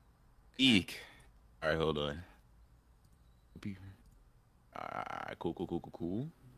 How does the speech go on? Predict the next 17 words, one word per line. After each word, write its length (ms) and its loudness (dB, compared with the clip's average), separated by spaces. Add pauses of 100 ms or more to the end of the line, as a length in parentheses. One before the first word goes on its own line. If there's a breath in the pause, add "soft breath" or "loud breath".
(140)
Maze, 580 4
Maze 680 4
as 240 8
the, 200 6
the 140 0
first 340 6
chatter. 320 12
What's 200 4
up 160 10
with 180 2
you? 160 8
What's 160 0
up 180 8
with 160 2
you? 220 6 (4000 loud breath)
All 140 2
right. 280 4